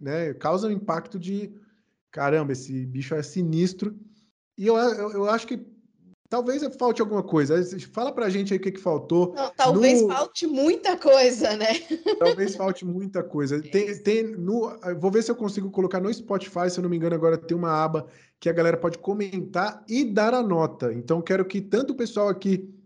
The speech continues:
Speaker 1: do clube, como você que tá ouvindo aí, caiu aqui nesse podcast, avalia, que a gente quer muito saber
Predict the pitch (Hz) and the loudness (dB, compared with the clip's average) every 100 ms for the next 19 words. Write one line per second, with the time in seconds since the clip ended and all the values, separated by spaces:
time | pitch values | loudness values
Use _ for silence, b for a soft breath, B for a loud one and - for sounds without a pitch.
0 | - 143 - 190 214 196 208 - - 226 | -10 -8 -4 0 2 2 -2 -8 -4 2
1 | 240 220 202 - 208 - 190 165 151 190 | 4 4 4 2 -2 2 2 2 2 0
2 | 185 175 180 180 175 165 170 180 175 - | 2 2 2 2 2 2 0 -4 -4 -14
3 | - 175 - 170 160 - 175 170 - - | -6 -6 -4 -2 -2 0 0 0 -4 -10
4 | - 226 233 196 180 202 185 185 185 185 | -4 0 4 4 4 4 2 -2 -4 -6
5 | 196 196 175 175 | -6 -6 -6 -6